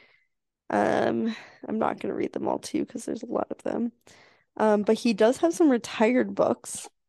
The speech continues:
Doctor Seuss Enterprises, the organization that owns the rights to the books, films, T V shows, stage productions,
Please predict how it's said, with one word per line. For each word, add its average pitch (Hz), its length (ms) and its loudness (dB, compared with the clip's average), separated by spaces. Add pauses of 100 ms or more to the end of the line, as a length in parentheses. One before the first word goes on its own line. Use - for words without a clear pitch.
(260)
Doctor 240 380 4
Seuss 240 480 -4 (100)
Enterprises, 196 880 0
the - 140 0
organization 208 680 2
that 196 160 -2
owns 196 200 -2
the 214 60 -4
rights 196 280 0
to - 80 -20
the 202 100 2
books, 202 460 -4
films, 202 440 -2
T - 180 -8
V 202 140 -4
shows, 196 280 -2
stage 220 280 -2
productions, 202 440 2